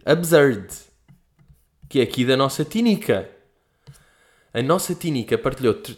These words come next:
três stories. Quer dizer, ela partilha duzentas stories, tudo bem. Mas partilhou stories de, isto é, isto é quase camadas, pá. É quase camadas de errado. Porque é, tá a partilhar mensagens de pessoas a dizer que gosta dela,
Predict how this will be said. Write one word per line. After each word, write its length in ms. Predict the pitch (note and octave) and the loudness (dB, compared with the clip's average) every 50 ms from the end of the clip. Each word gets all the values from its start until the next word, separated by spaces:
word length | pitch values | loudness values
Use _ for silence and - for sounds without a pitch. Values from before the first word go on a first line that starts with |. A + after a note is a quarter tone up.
| _ _ | _ _
três 260 | - - C#3 C3 - | -6 -4 -4 -4 -4
stories. 540 | - - G#2 F2+ F2+ F2+ F#2+ - - - _ _ _ _ _ _ _ _ _ _ _ _ _ | -2 -2 -2 -2 -2 -4 -8 -12 -18 -20 _ _ _ _ _ _ _ _ _ _ _ _ _
Quer 100 | - B2 | -4 -2
dizer, 260 | G2+ F#2+ F2 E2 - - | -2 -4 -8 -12 -12 -12
ela 180 | - F#2+ F#2 F#2 | -12 -10 -10 -8
partilha 400 | - - G2+ - - A#2+ A#2 A2+ | -8 -8 -8 -6 -4 -4 -4 -4
duzentas 300 | G#2 G#2 G2+ E2+ - - | -2 -4 -4 -4 -6 -10
stories, 280 | - D#2+ D#2+ E2+ - - | -12 -12 -12 -12 -16 -18
tudo 200 | - G2 - - | -14 -10 -10 -10
bem. 80 | - - | -10 -10
Mas 160 | - A2+ A2+ - | -10 -10 -10 -6
partilhou 360 | - C3+ C3+ C3+ C3+ C#3 C3 | -4 -4 -4 -2 -2 -2 -2
stories 440 | - - B2+ A#2 G2 F#2+ F#2 G2 A2+ | -2 0 0 0 0 0 -4 -6 -4
de, 340 | B2+ C3 A#2+ G2 F2+ - - - _ _ _ _ _ _ _ _ _ _ _ _ _ _ _ _ _ _ _ _ _ _ | -2 0 0 0 -2 -6 -14 -20 _ _ _ _ _ _ _ _ _ _ _ _ _ _ _ _ _ _ _ _ _ _
isto 240 | - B2+ - - - | -10 -8 -6 -2 -2
é, 160 | C#3 C3+ C#3 | -2 0 0
isto 220 | C#3+ C3+ - - D3+ | 0 -2 -2 -2 -4
é 40 | C3 | -2
quase 300 | - D3+ C#3+ C#3 - - | 0 0 -2 -2 -2 -2
camadas, 480 | - D3 C3+ B2 A2+ A2 G2+ F#2+ - | -2 0 0 0 0 0 -2 -4 -6
pá. 140 | - - F#2+ | -8 -6 -4
É 100 | G2 G2+ | -4 -4
quase 320 | - - B2+ B2+ A#2+ - | -2 -2 -2 -2 -2 -4
camadas 480 | - - B2 A#2 A#2+ A#2+ A#2 A#2+ A#2 A2+ | -4 -4 -2 0 0 0 2 0 0 0
de 60 | B2 | -2
errado. 340 | A#2+ G2+ G#2 F#2 F2+ - - _ - | -2 -2 -2 -4 -6 -8 -12 _ -6
Porque 340 | C3+ C3 C3+ - - C3+ | -4 -4 -4 -2 0 2
é, 420 | A#2 A2 G#2+ A2+ - - - _ _ _ - - - - - - - - - | 4 4 4 2 -2 -6 -14 _ _ _ -20 -20 -20 -20 -20 -20 -20 -10 -4
tá 100 | D3 C#3+ | -4 -4
a 40 | C#3+ | -2
partilhar 400 | - E3 - - - C#3 B2+ A#2 | -2 -4 -4 -2 -2 -2 0 0
mensagens 580 | A2+ A#2+ B2 B2 - E3+ D#3+ D3 C#3+ C#3+ C3+ - | 0 -2 -4 -2 -2 -2 -2 -2 -2 -4 -8 -8
de 80 | - | -10
pessoas 380 | - - - C3+ A#2 G#2 G2 G#2 | -10 -4 0 2 2 2 0 -2
a 40 | G2+ | -6
dizer 180 | F#2+ G#2 G2+ | -6 -6 -8
que 80 | - - | -6 -2
gosta 340 | - G2 G2 - - G2 F#2 | -2 -2 -2 -2 -4 -6 -4
dela, 340 | F#2+ G#2 A2+ - - - | -4 -4 -6 -6 -10 -14